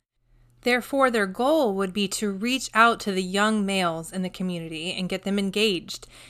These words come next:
and help them see how their actions can hurt the community as a whole. These initiatives should be organized by neighborhood leaders and leaders of faith-based organizations.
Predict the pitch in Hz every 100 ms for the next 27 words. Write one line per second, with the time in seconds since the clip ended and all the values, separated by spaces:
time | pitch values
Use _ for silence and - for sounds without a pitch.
0 | - 208 190 262 269 294 262 - 233 240
1 | 214 - 220 202 - 202 233 - 196 175
2 | 175 - 185 - 220 208 185 - 185 185
3 | 175 170 156 165 185 - 214 165 - -
4 | - - - - - - 233 247 - 226
5 | 240 - 226 208 196 - 226 190 208 196
6 | 208 202 202 196 190 - 190 185 190 196
7 | 190 185 180 180 175 175 - 175 175 175
8 | 170 - 170 - 170 165 - 165 160 -
9 | 185 170 165 160 180 180 - - - 202
10 | -